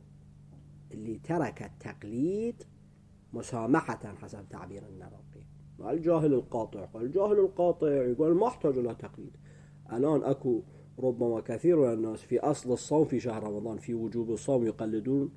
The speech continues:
لا، واضح ما يحتاج إلى تقليد. في أصل وجوب الصلاة، في أنه صلاة الصبح ركعتين، يسأل مقلدة؟ لا.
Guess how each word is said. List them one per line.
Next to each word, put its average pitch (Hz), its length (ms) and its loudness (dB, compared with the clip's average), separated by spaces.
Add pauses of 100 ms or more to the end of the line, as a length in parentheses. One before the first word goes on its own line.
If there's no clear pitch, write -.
(680)
لا، 151 240 2 (760)
واضح 120 720 6
ما 147 80 2
يحتاج 135 340 -2
إلى 101 240 -8
تقليد. - 400 -18 (600)
في 127 160 0
أصل 151 260 2
وجوب 123 400 4 (420)
الصلاة، 131 400 0
في 131 180 2
أنه 131 160 4
صلاة 127 380 2
الصبح 127 340 -2
ركعتين، 123 540 -2
يسأل 139 340 2
مقلدة؟ 139 720 6 (320)
لا. 170 240 4